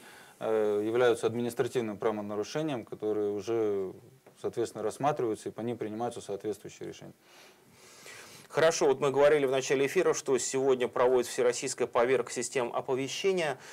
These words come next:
Speaker 2: Скажите, а вообще вот, что эта система оповещения собой представляет в целом?
Speaker 1: Ну, с-, комплексная система оповещения, ну, в первую очередь, это так называемые ревуны,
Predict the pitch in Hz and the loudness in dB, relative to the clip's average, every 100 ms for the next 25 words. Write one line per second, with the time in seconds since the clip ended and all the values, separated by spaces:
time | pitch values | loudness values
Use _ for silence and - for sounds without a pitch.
0 | - - 196 165 127 - 151 151 151 - | -14 -2 0 4 2 4 6 8 6 4
1 | - 151 156 208 185 - - - - - | 0 -2 0 4 4 2 -16 -18 -6 0
2 | 220 180 180 - 170 151 160 - 208 190 | 2 2 -2 0 0 2 0 0 -2 -2
3 | 143 143 135 131 - 139 139 113 95 - | -2 -2 -4 -4 0 2 4 4 2 -4
4 | - - 139 98 80 - - _ _ - | -8 2 4 4 -2 -16 -20 _ _ -20
5 | - - - - - - - _ _ _ | -20 -20 -20 -20 -20 -20 -20 _ _ _
6 | _ - 131 117 135 - - 165 165 147 | _ -14 -12 -10 -12 -16 -6 0 0 0
7 | 147 147 - 151 139 143 147 - 180 147 | -4 -6 -4 -2 0 0 0 -2 0 0
8 | 139 131 - 160 143 151 147 - 120 - | -2 -4 2 2 4 2 2 0 -4 0
9 | 190 117 120 117 127 127 123 127 117 117 | 0 2 0 -2 0 2 4 2 2 2
10 | 120 117 139 160 180 | 2 2 0 0 -2